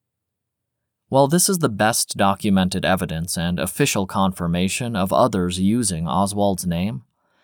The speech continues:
many people saw Oswalds of varying heights, weights, hair colors, demeanor, and behavior in completely different areas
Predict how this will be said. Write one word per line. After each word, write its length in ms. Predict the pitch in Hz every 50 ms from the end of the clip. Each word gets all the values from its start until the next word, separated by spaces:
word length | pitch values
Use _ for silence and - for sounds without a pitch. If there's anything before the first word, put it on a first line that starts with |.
| _ _ -
many 400 | 104 110 123 147 170 170 139 104
people 480 | - - 95 90 82 - 82 87 92 95
saw 440 | - 110 98 87 58 - 107 113
Oswalds 460 | 117 117 - 120 120 120 120 117 - 107
of 120 | 95 85
varying 520 | 85 95 95 110 117 120 120 117 110 101
heights, 560 | 92 85 90 95 95 110 113 - - - - - _ _ _ _
weights, 560 | - 92 101 104 104 104 - - - - - _ _ -
hair 220 | - 107 110 113 110
colors, 560 | - - 110 107 110 107 104 110 107 - - _
demeanor, 600 | 107 92 90 87 92 107 113 113 110 110 110 113
and 200 | 80 85 98 95
behavior 680 | 95 92 90 92 107 127 139 117 - 80 73 82 92 - _ _ _ _ _ _ -
in 160 | - 120 113
completely 640 | - 131 110 - - - 170 185 - 151 151 139 123
different 360 | 127 123 - 123 110 98 -
areas 580 | - 123 135 123 101 92 85 82 90 104 -